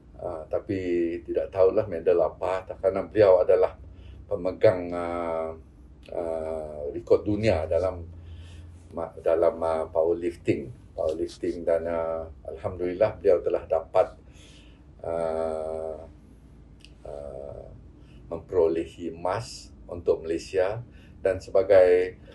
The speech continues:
uh, rakyat Sarawak mestilah saya percaya ini adalah satu kebanggaan, uh, uh, on-, dan, uh, ma-, akan membuat kegembiraan kepada seluruh rakyat, uh, Malaysia di Sarawak ini.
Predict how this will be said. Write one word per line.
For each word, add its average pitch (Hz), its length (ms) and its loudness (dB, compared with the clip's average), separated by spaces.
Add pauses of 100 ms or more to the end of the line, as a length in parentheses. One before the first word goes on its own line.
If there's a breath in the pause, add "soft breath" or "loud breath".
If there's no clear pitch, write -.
(480 loud breath)
uh, 82 320 -6
rakyat 87 400 4
Sarawak 92 400 6
mestilah 95 400 -2
saya 85 240 -2
percaya 90 480 2
ini 85 320 -6
adalah 82 320 -2
satu - 320 -6
kebanggaan, 87 800 2
uh, 82 400 -4 (720 soft breath)
uh, 78 640 -6
on-, 76 320 -14 (240)
dan, 78 160 -6 (720)
uh, - 400 -20 (160)
ma-, 85 240 -8
akan 90 320 -8
membuat 85 240 0
kegembiraan 87 800 0
kepada 87 320 -4
seluruh 90 400 -8 (880 soft breath)
rakyat, 82 320 4 (160)
uh, 76 240 -12
Malaysia 85 480 -4
di 80 160 -6
Sarawak 82 480 0
ini. - 160 -20